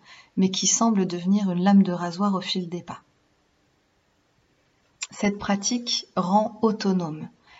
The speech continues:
Elle apprend à accueillir ce qui se vit sans peur. Elle autorise l'émergence des émotions qui peuvent ainsi se libérer et nettoyer l'être, plutôt que la contraction et le repli inhérents à nos éducations.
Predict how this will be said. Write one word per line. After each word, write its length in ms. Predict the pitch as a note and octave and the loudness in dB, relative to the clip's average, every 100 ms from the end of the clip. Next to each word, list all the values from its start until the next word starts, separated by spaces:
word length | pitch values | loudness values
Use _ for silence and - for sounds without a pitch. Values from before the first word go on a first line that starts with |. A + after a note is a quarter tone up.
| - - | -8 0
Elle 160 | F#3+ | 2
apprend 400 | F#3+ G3 - A#3 | 2 0 4 6
à 120 | F#3 - | 6 4
accueillir 640 | A3 G#3 G3+ F#3+ A#3 A#3+ | 2 2 0 2 2 0
ce 140 | - F3+ | -2 -4
qui 200 | - F#3 | -4 -4
se 180 | - | -4
vit 220 | E3+ F#3+ G3 | -4 -2 -2
sans 300 | - A3 G3+ | 0 -2 -2
peur. 480 | - D3 - - _ _ _ _ | -4 -8 -10 -16 _ _ _ _
Elle 180 | F#3 F#3 | 0 2
autorise 480 | F#3+ G3 G3+ B3+ G3+ | 2 2 4 4 4
l'émergence 580 | F#3+ F#3+ F3+ F#3 A3 F#3 | 2 4 2 0 -2 -2
des 220 | F3 E3+ | -2 4
émotions 580 | G3+ F#3 - - A#3+ - - - - - | 6 6 2 -4 -8 -8 -18 -20 -18 -12
qui 140 | G3+ | -4
peuvent 240 | G#3 G3+ G#3+ | -2 0 0
ainsi 260 | G3+ C4+ | 0 0
se 160 | A#3 G3+ | 0 2
libérer 640 | F#3+ B3 G3+ G3 F#3+ B3 - _ _ _ - G3+ | 4 4 4 4 2 -4 -12 _ _ _ -2 6
et 100 | G3+ | 8
nettoyer 540 | A3 A3 G#3+ G#3 A3+ | 8 4 0 2 2
l'être, 480 | F#3 F#3+ - - - _ _ _ _ | 2 -2 -10 -16 -20 _ _ _ _
plutôt 340 | - G3 A#3 A#3 | -6 -2 0 0
que 120 | G#3 | 0
la 120 | F3+ | -2
contraction 680 | - A3 G#3 G3+ G3+ - A#3 | -2 -4 -2 -2 0 2 4
et 80 | |
le 120 | F#3 F3 | 4 2
repli 520 | F#3 F#3+ - A3+ A#3 - _ _ _ | -4 -6 -4 -4 -4 -10 _ _ _
inhérents 420 | A3 G3+ G3 G#3+ | 4 6 6 4
à 40 | G3+ | 4
nos 120 | F#3 | 4
éducations. 680 | F3+ E3+ E3+ E3 - A#2+ | 0 -6 -8 -4 -4 -4